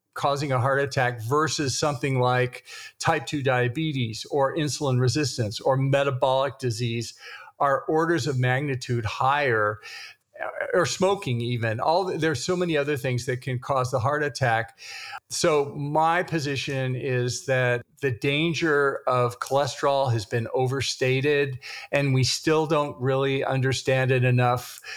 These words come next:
to know. And, and certainly, you know, as you've talked about before, our nation has been on a, an experiment since the nineteen sixties and seventies, a low-fat experiment where the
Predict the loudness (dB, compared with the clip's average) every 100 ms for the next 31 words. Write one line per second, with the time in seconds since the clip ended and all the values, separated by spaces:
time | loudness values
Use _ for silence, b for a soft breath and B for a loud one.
0 | B B B 0 2 4 4 2 0 -2
1 | -2 -2 0 0 0 0 0 0 0 -4
2 | -10 -20 -20 -20 -4 0 4 4 2 0
3 | 0 2 2 0 2 2 2 -2 0 2
4 | 2 2 2 2 0 -2 0 2 2 2
5 | 2 2 2 2 0 -6 _ -4 0 0
6 | 0 0 0 2 2 0 -2 -4 -4 -2
7 | 0 2 0 -2 -2 2 2 0 -2 -4
8 | 0 0 2 0 2 2 2 2 0 -2
9 | -8 B B 0 2 4 2 2 0 0
10 | -2 -6 -2 0 2 2 2 0 -2 2
11 | 4 4 2 -4 B B B B B _
12 | _ -2 2 4 4 2